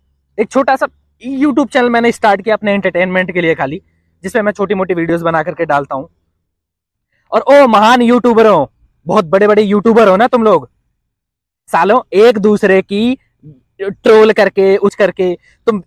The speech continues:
एक दूसरे के जाकर के गले लग के, एक दूसरे को roast करके दुनिया भर की वीडियो बना लेते हो, हैं? तो सबसे पहली बात तो मैं ये कहना चाहूंगा, जितने भी लोग मुझे देख रहे हैं अभी,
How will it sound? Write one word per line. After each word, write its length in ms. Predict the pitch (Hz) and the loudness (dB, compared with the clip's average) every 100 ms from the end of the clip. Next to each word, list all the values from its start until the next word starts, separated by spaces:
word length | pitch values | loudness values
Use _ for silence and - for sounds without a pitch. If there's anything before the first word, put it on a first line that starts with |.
| - | -2
एक 180 | 220 | 0
दूसरे 300 | 180 202 214 | 0 -2 -2
के 80 | 208 | -2
जाकर 260 | 202 170 196 | -2 -4 -4
के 100 | 202 | -4
गले 260 | 175 196 190 | 0 0 2
लग 140 | 185 | 0
के, 140 | - 190 | -2 -2
एक 160 | 196 185 | -2 -2
दूसरे 320 | 208 185 202 | -4 -4 -2
को 80 | 190 | -2
roast 360 | 190 214 - | -2 -2 -4
करके 320 | - 175 190 180 _ _ | -6 -4 -4 -6 _ _
दुनिया 240 | 175 240 247 | -2 2 2
भर 100 | 240 | 2
की 100 | 233 | 0
वीडियो 240 | 226 226 | 0 2
बना 180 | 202 175 | 2 0
लेते 220 | 160 156 | 0 -2
हो, 60 | 160 | 0
हैं? 180 | 254 370 _ _ _ _ _ _ _ _ - - - - - _ _ _ _ - - - - | 0 0 _ _ _ _ _ _ _ _ -20 -20 -20 -20 -20 _ _ _ _ -20 -20 -20 -20
तो 60 | 185 | -20
सबसे 200 | 202 - | -16 -16
पहली 320 | - 147 208 | -14 -14 -14
बात 220 | 156 131 - - - - - - | -12 -14 -16 -20 -20 -20 -20 -18
तो 60 | |
मैं 100 | 185 | -16
ये 160 | 151 185 | -14 -14
कहना 240 | 180 147 | -12 -14
चाहूंगा, 340 | 139 131 151 175 | -16 -18 -18 -18
जितने 340 | 139 160 233 | -20 -16 -14
भी 100 | 220 | -12
लोग 180 | 160 143 | -12 -14
मुझे 180 | 139 131 | -16 -18
देख 240 | 120 113 | -18 -20
रहे 160 | 123 113 | -20 -20
हैं 100 | 110 | -20
अभी, 180 | 107 | -20